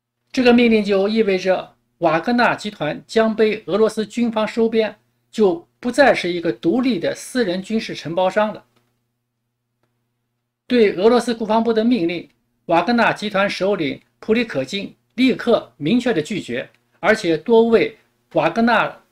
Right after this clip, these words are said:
集团的指挥官也集体发声表示抗议。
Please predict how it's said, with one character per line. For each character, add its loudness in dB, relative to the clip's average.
集 -6
团 -2
的 0
指 -6
挥 -4
官 0
也 -4
集 -4
体 -8
发 -2
声 -4
表 -2
示 -8
抗 -8
议。 -10